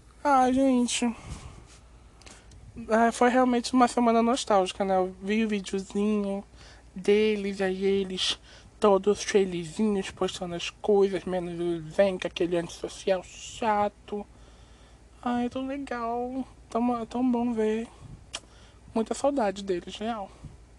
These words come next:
É, eu amo a carreira solo deles também. Eu acompanho mais o Harry, né? Meu favorito, ever. Mas é, é saudade deles juntos, sabe? Tipo, eu ouvi umas musiquinhas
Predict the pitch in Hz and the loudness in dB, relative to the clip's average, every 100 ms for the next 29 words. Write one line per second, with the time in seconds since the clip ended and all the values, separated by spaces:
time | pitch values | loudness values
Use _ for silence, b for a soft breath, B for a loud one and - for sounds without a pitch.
0 | - - - - - - - - - - | -20 -20 -20 -20 -20 -20 -20 -20 -20 -2
1 | 359 277 240 269 349 381 359 226 220 233 | 2 4 6 6 6 6 6 6 2 2
2 | 220 214 - 185 185 175 170 - 185 180 | 4 4 2 -2 -2 -4 -8 -8 -8 -6
3 | 190 185 185 - 208 202 190 180 190 185 | -4 -2 2 6 8 8 8 6 4 4
4 | 185 185 214 220 190 190 185 - 185 180 | 4 6 4 0 -2 -4 -8 -12 -8 -6
5 | 190 - - - 180 190 226 311 B B | -6 -10 -10 -2 -2 0 -2 -4 B B
6 | B B B B - - 220 240 262 269 | B B B B -18 0 0 2 0 0
7 | 277 285 - 415 240 196 196 214 190 170 | 0 0 2 4 4 4 0 -2 -4 -8
8 | 156 - 190 180 185 - 185 180 180 190 | -10 -6 -6 -6 -12 -8 -2 0 2 0
9 | 190 - 180 190 180 180 - 202 202 190 | 0 -4 -6 -6 -6 -8 -8 -6 -4 -6
10 | 185 | -10